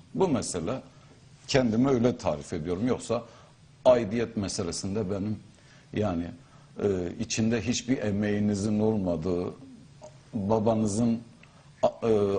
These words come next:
ananız yerine İzlandalı bir kadınla karşılaşması durumunda çok başka olabilecek bir şey üzerine koca koca ideolojiler inşa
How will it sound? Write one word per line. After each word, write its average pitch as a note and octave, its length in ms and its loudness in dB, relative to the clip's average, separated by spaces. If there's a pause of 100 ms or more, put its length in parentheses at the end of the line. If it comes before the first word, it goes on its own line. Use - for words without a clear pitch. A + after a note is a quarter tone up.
ananız A#2+ 520 4
yerine G#2+ 340 4
İzlandalı A#2+ 680 4
bir A#2 200 0
kadınla A#2+ 460 4
karşılaşması G#2+ 960 -2
durumunda G2 600 0
çok - 260 -2
başka F#2+ 520 0 (500)
olabilecek A#2 760 2
bir G#2+ 60 -2
şey C#3+ 160 2
üzerine A2 460 0 (500)
koca B2 320 2
koca A#2+ 260 0
ideolojiler A2 680 2
inşa G#2+ 400 -2